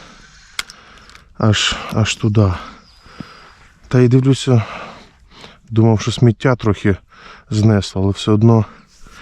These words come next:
багато несе сміття. Ну ось дивіться,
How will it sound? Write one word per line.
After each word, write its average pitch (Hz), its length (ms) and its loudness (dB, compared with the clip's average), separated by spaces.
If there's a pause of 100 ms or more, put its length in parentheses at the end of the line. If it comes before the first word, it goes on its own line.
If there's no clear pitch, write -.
(320)
багато 107 460 2
несе 110 280 0
сміття. 104 640 -2 (1040)
Ну 190 120 4
ось 170 140 4
дивіться, 120 540 0